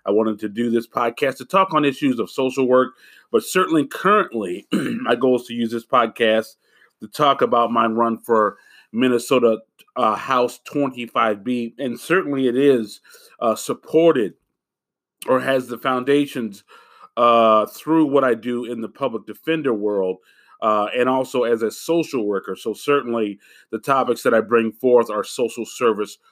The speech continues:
related. Um, and, uh, so, uh, g-, let's get ready to talk about those things. But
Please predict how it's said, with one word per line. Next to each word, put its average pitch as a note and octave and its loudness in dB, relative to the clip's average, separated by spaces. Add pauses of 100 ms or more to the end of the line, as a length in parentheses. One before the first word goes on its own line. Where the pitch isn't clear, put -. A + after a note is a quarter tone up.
(160)
related. C3+ 2 (380)
Um, G2+ 2
and, G2+ -6
uh, F#2+ -2
so, G#2 4
uh, G2+ 2
g-, A2+ -4
let's A2+ 2
get A2+ -2
ready G#2+ 2
to G2 -8
talk A2+ 2
about G#2 0
those A2 2
things. G2+ -4
But A#2+ -2